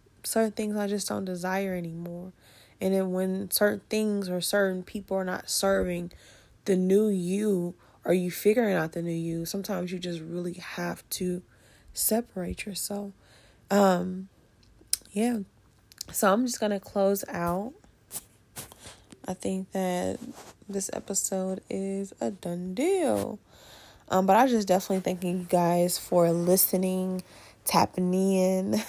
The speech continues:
<laughs> Um, if you have any questions, make sure that you reach out. Social media, I did, um, provide all of the social media,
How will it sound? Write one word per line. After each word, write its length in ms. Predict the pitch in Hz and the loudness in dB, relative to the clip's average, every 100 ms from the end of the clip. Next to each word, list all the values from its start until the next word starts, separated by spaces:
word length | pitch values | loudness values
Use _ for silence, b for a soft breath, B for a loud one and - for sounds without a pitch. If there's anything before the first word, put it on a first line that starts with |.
| - | 0
<laughs> 100 | 294 B B B B B - | 0 B B B B B 6
Um, 520 | 208 202 202 214 - 240 - | 8 10 6 0 -6 -12 -4
if 160 | 214 208 | -2 2
you 60 | 226 | 2
have 240 | 202 202 | 2 2
any 180 | 208 202 | 2 0
questions, 680 | - - 208 - 208 208 | 0 4 4 2 -2 -2
make 200 | 196 202 | -2 -4
sure 120 | - 196 | 0 0
that 200 | 196 - | 0 0
you 100 | 208 | -2
reach 280 | 185 190 - - | -2 -4 -2 6
out. 320 | 208 208 - | 10 10 8
Social 380 | - 196 - 190 | 2 0 0 -2
media, 760 | 196 226 214 220 214 208 208 B B B B | -2 0 0 4 6 6 4 B B B B
I 200 | - 190 | 6 6
did, 720 | 180 - 202 196 202 202 196 - | 6 4 6 8 8 4 2 0
um, 320 | 202 202 196 | 0 0 -2
provide 520 | - 185 180 185 180 - | 0 2 4 4 2 4
all 260 | 202 196 196 | 6 6 6
of 80 | |
the 80 | 185 | 0
social 380 | 185 196 185 180 | 4 4 2 -2
media, 680 | 180 185 185 185 185 180 | -2 -2 0 2 4 2